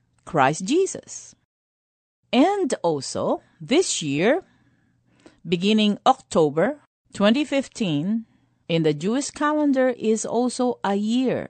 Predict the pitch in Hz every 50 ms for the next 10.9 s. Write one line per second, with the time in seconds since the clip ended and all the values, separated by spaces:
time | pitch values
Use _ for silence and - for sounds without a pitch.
0 | _ - 151 151 151 151 - - - 147 131 156 151 147 147 131 120 110 65 -
1 | - _ _ _ _ _ _ _ _ _ _ _ _ _ _ _ _ _ _ _
2 | _ - - 143 135 127 127 - 101 139 151 156 160 160 170 175 180 185 190 170
3 | 147 135 135 - - 127 113 113 - - _ - - 139 120 104 71 - - -
4 | - - 113 123 139 180 240 - _ _ _ - 123 123 - 202 220 285 339 -
5 | - 262 240 180 151 - _ _ _ _ _ _ _ _ _ _ _ _ _ _
6 | _ _ - - - - - - - 233 226 254 254 262 247 - 320 330 381 392
7 | 349 320 311 302 - 254 202 196 220 240 247 320 285 240 175 160 147 156 - -
8 | 233 254 302 285 262 190 170 170 - _ - 262 285 302 311 311 311 311 277 -
9 | 294 285 285 294 277 277 269 277 277 269 285 269 262 247 262 269 277 277 277 269
10 | 262 269 269 269 262 - 226 220 202 208 233 240 247 262 294 320 339 349